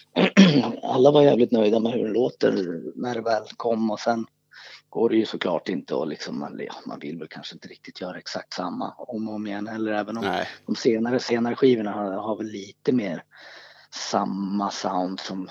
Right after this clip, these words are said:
Speaker 1: egentligen, ja, de två första var väl också lite samma, sådär, samma håll.
Speaker 2: Mm.
Speaker 1: Men, eh,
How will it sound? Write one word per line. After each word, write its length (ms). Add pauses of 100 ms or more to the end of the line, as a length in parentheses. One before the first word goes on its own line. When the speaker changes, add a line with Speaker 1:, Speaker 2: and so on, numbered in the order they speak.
Speaker 1:
egentligen, 400
ja, 320
de 140
två 140
första 320
var 100
väl 100
också 260
lite 360
samma, 440
sådär, 360 (220)
samma 220
håll. 300 (680)
Speaker 2:
Mm. 240
Speaker 1:
Men, 200
eh, 60